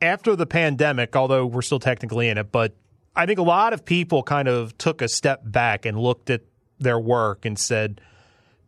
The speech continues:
"Do I really need to be doing twelve hours a day? Do I really need to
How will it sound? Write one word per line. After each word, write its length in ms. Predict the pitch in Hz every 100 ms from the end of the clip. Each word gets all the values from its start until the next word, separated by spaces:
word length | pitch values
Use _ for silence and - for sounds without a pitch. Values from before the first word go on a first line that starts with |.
| -
"Do 140 | 160
I 60 | 165
really 360 | 175 262 247
need 280 | 180 175 175
to 60 | 175
be 120 | 147
doing 500 | 120 139 147 143 139
twelve 340 | - 135 135
hours 380 | 127 127 123 117
a 80 | 110
day? 380 | 107 113 113 113
Do 140 | 120
I 80 | 120
really 360 | 131 214 220
need 500 | 165 143 143 143 135 -
to 360 | 156 135 120